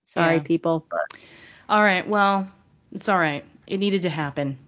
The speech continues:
Speaker 1: I don't think my therapist will let me talk about dinosaurs for a half <laughs> hour.
Speaker 2: So
Speaker 1: <laughs> I'm serious.
Speaker 2: it needed to happen somewhere else. <laughs>
Speaker 1: Exactly. This is my outlet.
Speaker 2: Hey, you let me talk about my, m-,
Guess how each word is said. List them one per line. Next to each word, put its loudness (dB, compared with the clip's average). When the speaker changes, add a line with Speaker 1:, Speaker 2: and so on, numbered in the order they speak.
Speaker 1:
I 10
don't 8
think 0
my 8
therapist 8
will 8
let 6
me 4
talk 4
about 6
dinosaurs 4
for 2
a 10
half 6
<laughs> 6
hour. 8
Speaker 2:
So 8
Speaker 1:
<laughs> -
I'm 8
serious. 8
Speaker 2:
it 2
needed 6
to 6
happen 2
somewhere 0
else. -2
<laughs> 0
Speaker 1:
Exactly. 6
This 0
is -8
my 2
outlet. 0
Speaker 2:
Hey, 4
you 8
let 6
me 6
talk 4
about 2
my, 2
m-, -2